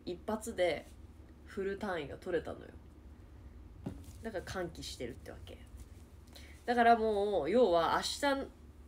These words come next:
日の結果に全てがかかってるってこと。タコ坊主さんじゃなかった。ごめんなさい。<laughs> たけしさん、こんにちは。俺が思ってた以上に山あり谷ありの学生生活。そう、ちょっとね、本当にね、もう早く話したいね。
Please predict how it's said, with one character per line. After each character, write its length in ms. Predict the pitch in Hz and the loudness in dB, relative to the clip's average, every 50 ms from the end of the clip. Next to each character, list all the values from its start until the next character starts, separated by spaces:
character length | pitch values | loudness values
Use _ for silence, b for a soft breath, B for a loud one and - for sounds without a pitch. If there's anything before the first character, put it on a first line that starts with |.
| - - - - - - B B B B B B - - - - - - - | -20 -20 -20 -20 -20 -20 B B B B B B -20 -20 -20 -20 -20 -12 -2
日 60 | 202 | 2
の 120 | 226 247 233 | 2 2 4
結 220 | - 233 254 240 - | 4 2 2 2 6
果 140 | - 233 226 | 8 8 8
に 80 | 233 | 8
全 280 | 233 - 277 254 240 240 | 4 2 4 4 6 4
て 100 | - 139 | 4 0
が 80 | 151 | -4
か 160 | 156 - 170 156 | -4 -6 -6 -2
か 100 | 175 175 | -2 -2
っ 80 | 175 | -2
て 80 | - 139 | -2 -6
る 60 | 127 | -8
っ 20 | |
て 80 | - - | -8 -10
こ 80 | - - | -14 -16
と。 120 | - - B B B B B B B B B B B - - | -16 -18 B B B B B B B B B B B -12 -12
タ 60 | 190 | -8
コ 140 | 180 - 220 | -4 -4 -4
坊 260 | 214 214 214 202 - - - - - - - | -2 -4 -6 -8 -8 -12 -16 -18 -16 -14 -14
主 120 | - - | -12 -12
さ 140 | - - 151 | -10 -10 -10
ん 60 | 147 | -8
じ 60 | 151 151 | -8 -8
ゃ 40 | |
な 100 | 147 160 | -8 -8
か 60 | 160 170 | -8 -10
っ 40 | - - | -10 -12
た。 80 | - | -8
ご 100 | - 147 | -6 -4
め 80 | 147 151 | -2 -2
ん 40 | 156 | -2
な 40 | |
さ 160 | 151 - - - | 2 6 8 10
い。 40 | - 226 165 156 | 10 8 6 2
<laughs> 120 | 165 185 - | -4 -4 -4
た 200 | - 233 254 254 | 4 6 6 6
け 80 | 226 | 6
し 80 | 180 156 | 2 -2
さ 240 | - - - 165 156 | -6 -6 -4 -4 -4
ん、 80 | 147 143 | -4 -4
こ 120 | - 165 | -6 -4
ん 80 | 156 156 | -4 -4
に 80 | 151 | -6
ち 160 | 156 - - 80 | -8 -8 -8 -8
は。 100 | - - - B 220 240 247 262 262 262 247 B B B B B B B B - - - - - - - - - - - - - - - - - - - - - | -8 -10 -12 B -14 -12 -10 -10 -10 -12 -12 B B B B B B B B -20 -20 -20 -20 -20 -20 -20 -20 -20 -20 -20 -20 -20 -20 -20 -20 -20 -20 -16 -10 -8
俺 120 | 185 190 | -6 -4
が 120 | 180 190 | -4 -2
思 140 | 185 190 208 | -2 -2 -2
っ 40 | 220 | -4
て 120 | 214 - | -4 -2
た 60 | - 170 | -2 -2
以 100 | 175 170 | 0 0
上 100 | 170 156 | -2 -2
に 140 | 151 151 | -2 -2
山 200 | 156 160 160 180 | -2 -2 -2 -2
あ 60 | 175 160 | -2 -2
り 60 | 151 | -4
谷 220 | - 160 160 165 | -4 -6 -4 -4
あ 40 | 160 | -4
り 80 | 160 151 | -4 -4
の 140 | 147 147 | -6 -8
学 140 | 147 143 - | -12 -14 -12
生 100 | - 165 | -12 -12
生 100 | 151 156 | -10 -10
活。 120 | 151 156 156 B B B B B B B | -12 -14 -16 B B B B B B B
そ 160 | - - 180 | -2 -2 -2
う、 40 | 165 | -2
ち 100 | 170 - | -2 -4
ょ 20 | |
っ 20 | - | -4
と 120 | 175 165 | -2 -2
ね、 100 | 170 170 | 0 -2
本 200 | 170 240 294 285 | -2 -4 -4 -4
当 100 | - 285 | -4 -4
に 120 | 285 277 | -2 -2
ね、 180 | 269 269 269 240 | 0 0 0 0
も 100 | - 220 | 0 -2
う 40 | 214 | -2
早 140 | 214 269 269 | -2 -2 -2
く 80 | 226 208 | -2 -4
話 200 | 202 202 214 - | -4 -6 -4 0
し 40 | |
た 100 | - 240 | 0 0
い 80 | 208 175 | 0 2
ね。 220 | 165 160 160 - | 0 -2 -2 -4